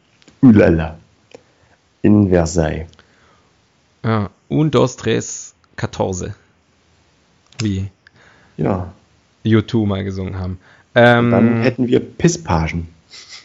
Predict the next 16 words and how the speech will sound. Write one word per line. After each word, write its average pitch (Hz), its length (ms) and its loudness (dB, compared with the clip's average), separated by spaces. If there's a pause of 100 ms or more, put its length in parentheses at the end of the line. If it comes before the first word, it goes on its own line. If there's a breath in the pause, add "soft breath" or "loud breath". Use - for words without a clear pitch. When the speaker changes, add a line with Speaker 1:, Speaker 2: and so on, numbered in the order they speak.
(880 loud breath)
Speaker 2:
Was 120 120 -4
sind 165 120 -2
Pisspagen? 92 640 -6 (2500)
Speaker 1:
Moment, 82 680 2
das 95 140 -4
fragst - 280 -6
du - 40 -4
jetzt 87 100 -4
nicht 95 140 -4
ernsthaft, - 480 -8
oder? 120 180 -4 (160)
Speaker 2:
Doch. - 300 -2 (2000 soft breath)
Speaker 1:
Kennst 110 320 0
du 104 140 8
Mel 98 240 4
Brooks? 113 460 0